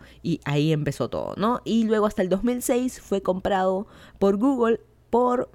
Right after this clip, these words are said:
mil seiscientos cincuenta millones de dólares. ¿Cómo escribes eso? ¿Cuántos ceros? Mil seiscientos cincuenta millones de dólares. Y estos tres fundadores nunca más volvieron a trabajar <laughs> en su vida.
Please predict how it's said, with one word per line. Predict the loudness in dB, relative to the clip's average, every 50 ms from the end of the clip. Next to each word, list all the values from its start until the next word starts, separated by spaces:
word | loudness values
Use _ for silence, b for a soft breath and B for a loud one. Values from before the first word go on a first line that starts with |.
| _
mil | -10 -6 -4 -2 -2 0 0 0 0 -2 -4 -8
seiscientos | -4 -2 0 0 0 -2 -2 0 2 4 4 4 4 2 0 -2 -2 0
cincuenta | -2 -2 -2 -2 0 2 2 2 2 2 -2 -2 0 0 0 0 0
millones | -2 -2 -2 0 -2 -2 0 0 2 2 2 0 -2 -2
de | 0
dólares. | 0 0 0 0 -2 -2
¿Cómo | -4 -2 -2
escribes | -2 -2 -2 -2 0 2 2 0 0
eso? | -4 -4 -4 -4
¿Cuántos | 0 0 0 0 0 -4 -2
ceros? | -2 -4 -4 -4 -8 -8 -4
Mil | 0 0 2 2
seiscientos | 2 0 2 0 0 0
cincuenta | 0 0 0 0 0 0
millones | 0 0 0 0 0 0
de | 0
dólares. | 2 4 4 4 4 2
Y | 0 0
estos | -2 -2 -6 -6 -2
tres | -2 -2 -2 0
fundadores | -2 0 0 2 2 2 2 2 2 0 0
nunca | 0 0 0 0 0
más | 2 2
volvieron | 0 0 0 0 0 0
a |
trabajar | -2 0 -2 0 0 4 4 6
<laughs> |
en | 6 6 4 6
su | 4 2 4
vida. | 4 4 4 4 4 4 0